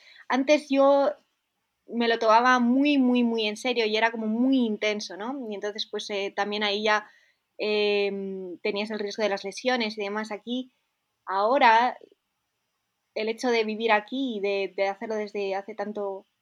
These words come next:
tiempo se hace simplemente natural, se hace instintivo. O sea, hago snowboard y claro que estoy, sigo súper motivada, pero es, es una cosa más natural, no pienso en,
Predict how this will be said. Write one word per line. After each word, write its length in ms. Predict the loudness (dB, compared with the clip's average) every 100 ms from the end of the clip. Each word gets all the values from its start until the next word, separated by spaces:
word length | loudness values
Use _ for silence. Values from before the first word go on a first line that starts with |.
| _
tiempo 340 | -10 -8 -10
se 120 | -6
hace 260 | -4 -2 -4
simplemente 520 | -4 -6 -6 -6 -6
natural, 480 | -8 -4 -2 -2 -4
se 120 | -6
hace 140 | -4 -4
instintivo. 760 | -6 -8 -12 -12 -8 -8 -10 _ _ _ _ _
O 20 |
sea, 280 | -8 -2 -2
hago 300 | 0 -2 -2
snowboard 540 | -4 -2 2 2 2 -2 -12
y 380 | -12 -10 -10 -10 -12 _ _ _ _ _ _ _ _ _ _ _ _ _ _ _
claro 260 | 4 4 4
que 140 | 0
estoy, 500 | -4 -2 -4 -2 -6 _
sigo 480 | -14 -8 -4 -4 -4 -14
súper 380 | -8 -6 -4
motivada, 540 | -4 -4 0 2 2 0
pero 160 | -2
es, 200 | -4 -4
es 160 | -12 -8
una 140 | -6
cosa 180 | -6 -8
más 180 | -8 -8
natural, 460 | -8 -4 2 2 2
no 180 | -6
pienso 460 | -6 -6 -6 -6 -6
en, 520 | -4 -6 -12 -16 -20